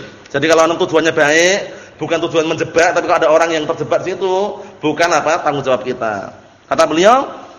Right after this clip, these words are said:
"Hadhi aidan qa'idatun ma'khudatun minal Qur'an Karim." Kata beliau, ini juga kaidah yang diambil dari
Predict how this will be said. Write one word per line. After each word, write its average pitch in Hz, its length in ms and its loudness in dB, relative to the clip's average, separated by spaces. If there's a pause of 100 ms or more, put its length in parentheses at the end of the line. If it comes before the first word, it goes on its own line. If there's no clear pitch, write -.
"Hadhi 233 400 2
aidan 226 320 2
qa'idatun 214 480 2
ma'khudatun 202 480 2
minal 185 240 0
Qur'an 175 160 0
Karim." 143 640 -2
Kata 151 160 2
beliau, 170 400 2
ini 202 160 4
juga 180 240 2
kaidah 185 400 4
yang 165 80 4
diambil 170 240 2
dari 175 100 2